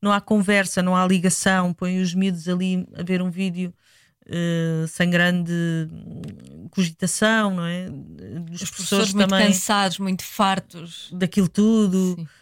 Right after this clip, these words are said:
Speaker 1: Eh, portanto, acho que é
Speaker 2: Não ganham o suficiente também para,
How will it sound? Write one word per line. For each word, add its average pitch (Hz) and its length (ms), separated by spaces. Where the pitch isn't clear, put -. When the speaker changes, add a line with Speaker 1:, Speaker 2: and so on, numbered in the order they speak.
Speaker 1:
Eh, 175 720
portanto, 190 180
acho 196 280
que - 120
é 196 320
Speaker 2:
Não 214 160
ganham 196 320
o - 20
suficiente - 600
também 185 280
para, 190 400